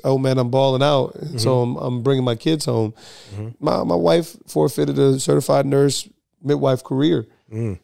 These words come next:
Speaker 1: So massive sacrifice, um, for us, but formatively as well as, you know, educationally.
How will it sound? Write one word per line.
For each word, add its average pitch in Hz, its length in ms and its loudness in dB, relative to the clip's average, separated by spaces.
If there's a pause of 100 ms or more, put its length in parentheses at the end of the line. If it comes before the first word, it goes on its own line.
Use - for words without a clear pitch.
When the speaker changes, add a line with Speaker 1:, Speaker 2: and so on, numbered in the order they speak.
Speaker 1:
So 147 300 4
massive 156 420 2
sacrifice, 139 880 0
um, 120 600 0
for - 200 -2
us, 147 320 2
but 131 480 0 (520)
formatively 151 1040 2
as 123 140 -2
well 151 280 4
as, 127 400 2 (100)
you 135 100 0
know, 120 240 2
educationally. 120 840 -2